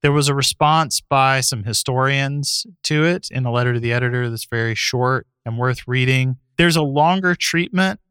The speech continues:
a couple of longer treatments in essay style. Well, the same author did an essay and a book.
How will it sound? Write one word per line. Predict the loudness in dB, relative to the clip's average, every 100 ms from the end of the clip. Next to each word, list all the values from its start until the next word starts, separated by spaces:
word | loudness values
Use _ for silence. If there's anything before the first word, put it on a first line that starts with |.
| _ _ _
a | -2
couple | -2 2 0
of | 2
longer | 0 0 -2
treatments | -6 -6 -8 -8
in | -10 -10
essay | -4 0 0 0
style. | -2 -2 0 2 2 2
Well, | 2 4 2 -2 -8
the | -10 -4
same | 0 2
author | 2 0
did | -2 0
an | -2
essay | -2 -2
and | -4
a | -6
book. | -6 -8 -8